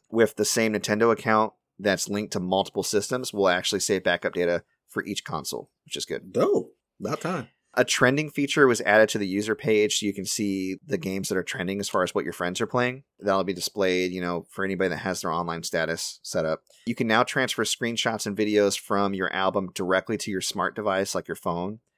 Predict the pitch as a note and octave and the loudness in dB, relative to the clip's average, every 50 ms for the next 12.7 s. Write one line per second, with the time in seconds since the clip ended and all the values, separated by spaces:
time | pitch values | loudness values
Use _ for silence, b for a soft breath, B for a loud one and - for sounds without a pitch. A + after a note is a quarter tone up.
0 | _ _ _ F#2 G2 G#2+ G#2+ - B2 G#2+ G2+ G2 G2+ G#2+ G2 - A2 G2+ G2 F#2+ | _ _ _ 2 2 2 2 2 2 2 2 0 -2 -6 -6 -4 -4 -4 -4 -4
1 | F#2+ F2+ - - A2 - G#2+ G#2 - - C#3 C#3+ - - A2 G#2 G#2+ A2+ A#2+ A#2+ | -8 -12 -12 -12 -12 -10 -10 -12 -8 -4 -4 -4 -2 0 0 2 2 2 2 0
2 | - - - B2+ B2 F#2 F#2+ - - G#2 - G2+ G2+ G2 F#2+ - G#2+ - - F#2+ | -2 -4 -4 -4 -4 -4 -6 -8 -8 -8 -6 -4 -2 -2 -2 -4 -6 -8 -6 -6
3 | G2 F#2 E2+ - - - G#2 F#2 F2+ E2+ E2 D#2 - E2 D#2+ F2 F2+ E2+ - - | -6 -6 -6 -8 -10 -8 -4 -2 -2 -2 -2 -4 -8 -8 -4 -2 -2 -2 -2 -4
4 | - F2 - - F#2 F2 E2+ E2 - - F#2 E2 D#2 - F#2 D#2 - D2+ - - | -8 -10 -8 -6 -6 -4 -4 -4 -4 -6 -6 -8 -6 -6 -8 -8 -8 -12 -8 -6
5 | F#2+ E2+ E2+ D#2+ - E2+ E2 E2 - - D#2+ D#2+ - - F2 D#2+ E2+ D#2+ D#2+ D#2+ | -4 -2 -2 -4 -4 -6 -8 -8 -6 -6 -6 -6 -4 -4 -4 -4 -4 -6 -8 -10
6 | - - D#2+ D2+ D#2 D#2 D2+ D2+ D2+ - - E2+ E2+ E2+ G2+ A#2 C#3 - _ _ | -8 -8 -8 -6 -8 -8 -8 -10 -10 -6 -6 -4 -4 -2 -4 -4 -6 -10 _ _
7 | _ - G#2+ A2 - - G#2+ G2+ F#2 - - - G#2+ G#2+ G#2+ - - - - G2 | _ -10 -8 -8 -6 -4 -6 -4 -2 -4 -2 2 2 2 2 2 -2 -10 -8 -4
8 | A2+ G#2+ - G#2 E2+ G2+ F#2 G2 G2 G2+ G#2+ G#2+ - - - G2+ F2 F2 F2+ F#2 | -2 -2 -2 -2 -4 -2 -2 -2 0 0 -2 -2 -4 -4 -4 0 0 2 2 2
9 | G2 G2+ - - A2 A2 A2 G#2+ A2 - - F2+ - G2 F2+ F2+ F2 F2+ F#2 F2+ | 0 -2 -2 -4 -2 0 0 -2 -2 -6 -8 -6 -4 -2 -2 -2 -2 -4 -4 -6
10 | F2 E2+ E2+ E2+ E2 - - F2 F2 - - E2+ E2+ F#2 G2 F#2+ - - A2 G2+ | -6 -4 -4 -4 -4 -4 -4 -6 -8 -6 -4 -4 -4 -4 -4 -6 -6 -4 -4 -2
11 | G2 G#2+ G2+ F#2 F2 - - G#2+ G2+ F2 - G#2 D#2 A#1+ E2+ G2 F#2 F2+ F2 F#2 | 0 0 -2 -2 -4 -6 -4 -4 -4 -2 -2 -2 -2 -2 -2 -4 -4 -4 -4 -4
12 | E2+ E2+ F2 F2+ G2 E2+ - E2 - - F#2 F2 E2 F2 | -4 -4 -4 -4 -4 -6 -6 -8 -4 -2 -2 -4 -4 -8